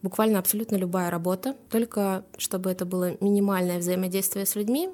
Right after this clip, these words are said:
и, ну, не очень высокая нагрузка, как физическая, так и психологическая. А помимо этого с ней ещё вели работу наши психологи,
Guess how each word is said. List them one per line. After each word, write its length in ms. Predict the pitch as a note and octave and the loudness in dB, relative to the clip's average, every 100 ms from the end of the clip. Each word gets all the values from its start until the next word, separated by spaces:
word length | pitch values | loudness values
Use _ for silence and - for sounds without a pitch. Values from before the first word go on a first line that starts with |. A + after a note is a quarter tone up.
| - | -4
и, 180 | C4+ B3+ | 0 0
ну, 160 | A#3+ | 0
не 140 | A3+ F#3 | 0 0
очень 300 | - G#3+ F#3+ | -2 -4 -2
высокая 380 | F3+ F#3 F3+ F#3 | -2 -2 -2 0
нагрузка, 640 | F3+ E3+ D#3+ - - E3+ - - - | 0 -4 -4 -6 -6 -12 -14 -20 -12
как 160 | - F#3+ | -8 -4
физическая, 520 | - G3+ B3+ - G3 | -2 0 2 4 2
так 180 | F#3 F3+ | 0 -2
и 20 | |
психологическая. 840 | F#3 - F#3+ F3+ F3 - - F3+ F3+ _ _ - | -4 -2 -2 -2 -2 -4 -4 -10 -12 _ _ 0
А 180 | A3+ A3 | 2 6
помимо 340 | A3+ A#3+ B3 | 8 8 8
этого 380 | C4 C#4+ B3 G#3 | 4 2 2 4
с 100 | - | 4
ней 140 | A3 | 2
ещё 320 | A3 - A3 | 2 0 0
вели 320 | G#3+ G3+ G3+ G#3 | 0 0 0 0
работу 480 | G3 G3 G3 F#3+ | 0 -2 -2 -2
наши 240 | F#3 F#3+ - | 0 -2 -2
психологи, 580 | - - C4+ C#4+ F#3 | -4 0 2 2 0